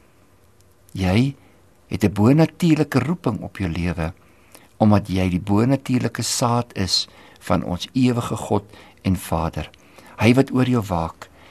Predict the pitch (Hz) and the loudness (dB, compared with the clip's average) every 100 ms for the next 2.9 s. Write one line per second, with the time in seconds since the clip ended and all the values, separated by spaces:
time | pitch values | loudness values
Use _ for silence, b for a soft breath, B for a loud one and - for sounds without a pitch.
0 | B 98 139 151 - - 127 123 120 B | B 4 6 4 2 2 2 0 -4 B
1 | B B - 98 98 123 127 127 b b | B B -10 -2 0 2 0 -6 b b
2 | b - 113 98 87 85 82 80 87 | b -8 -4 -2 -2 -2 -4 -6 -8